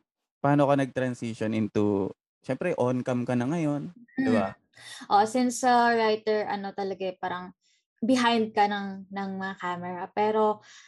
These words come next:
Speaker 2: um, since I was, uh, my family likes to travel
Speaker 1: Mm.
Speaker 2: nung before covid pa. And ako kasi parang gusto kong,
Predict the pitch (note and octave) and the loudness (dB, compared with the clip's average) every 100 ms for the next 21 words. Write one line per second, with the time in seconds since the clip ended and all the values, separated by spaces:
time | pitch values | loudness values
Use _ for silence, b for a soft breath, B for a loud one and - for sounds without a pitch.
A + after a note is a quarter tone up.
0 | B - C4+ C4+ F4+ G4 G4 G#4+ A4+ A4+ | B 4 4 6 4 4 6 6 6 2
1 | - - - - C#4 D4 D#4+ D4+ D#4+ F4 | -4 -14 -8 0 2 2 0 0 0 -2
2 | F#4 C4+ G#3+ - - A#3 - G3 F#3 F#3 | -2 -2 -4 -6 -10 -10 -8 -8 -6 -6
3 | F#3+ F#3+ F#3+ - _ A3+ G#3+ A3+ A3 A#3 | -6 -6 -8 -14 _ -4 -2 0 2 2
4 | B3 A3+ A3+ C4+ A#3 A#3 A3+ A3 G3 F#3 | 2 2 2 2 4 4 2 -2 -6 -6
5 | - B B B3+ A#3 - A3 A#3 A#3+ A#3+ | -8 B B -20 -20 -4 2 4 6 6
6 | A#3+ A#3 A3+ - B3+ - D4+ D4+ B3+ B3 | 4 4 2 2 0 -2 -2 2 4 4
7 | A#3+ A#3+ A#3+ A#3+ A#3 A#3 A3 - _ C4 | 4 2 2 0 -2 -4 -8 -16 _ -18
8 | - D#4+ D#4 D#4 | -6 -2 0 -2